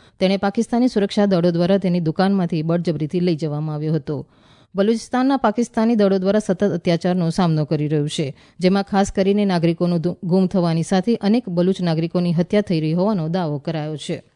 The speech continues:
ઈરાન અને અમેરિકા વચ્ચે ગઈકાલે દોહામાં મધ્યસ્થીની મદદથી વાટાઘાટો પૂર્ણ થઈ. કતાર સરકારના એક નિવેદન મુજબ બંને પક્ષો આ મહિનાની નવમી તારીખે ઈરાનના ભૂતપૂર્વ સર્વોચ્ચ નેતા અલી ખામેનીના અંતિમ સંસ્કાર સમારોહ બાદ ચર્ચા યથાવત રાખવા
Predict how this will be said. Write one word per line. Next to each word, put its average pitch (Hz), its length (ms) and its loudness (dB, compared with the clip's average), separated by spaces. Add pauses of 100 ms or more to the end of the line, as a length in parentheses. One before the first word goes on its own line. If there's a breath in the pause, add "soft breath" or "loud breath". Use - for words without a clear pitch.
(280)
ઈરાન 302 280 2
અને 349 120 0
અમેરિકા 247 340 2
વચ્ચે 254 220 0
ગઈકાલે 208 420 2
દોહામાં 196 480 2
મધ્યસ્થીની 180 560 2
મદદથી 185 460 2
વાટાઘાટો 170 600 2
પૂર્ણ 151 320 0
થઈ. 143 300 -2 (400 soft breath)
કતાર 180 240 2
સરકારના 185 500 0
એક 180 200 -2
નિવેદન 180 420 2
મુજબ 185 260 2
બંને 165 260 2
પક્ષો 170 380 -2
આ 180 180 0
મહિનાની 175 420 2
નવમી 165 280 -2
તારીખે 170 500 0
ઈરાનના 165 300 0
ભૂતપૂર્વ 170 480 0
સર્વોચ્ચ 165 440 0
નેતા 165 500 0 (280 soft breath)
અલી 254 220 2
ખામેનીના 196 600 2
અંતિમ 175 340 0
સંસ્કાર 185 460 -2
સમારોહ 165 480 2
બાદ 160 400 -2
ચર્ચા 180 420 0
યથાવત 160 500 0
રાખવા 156 460 -2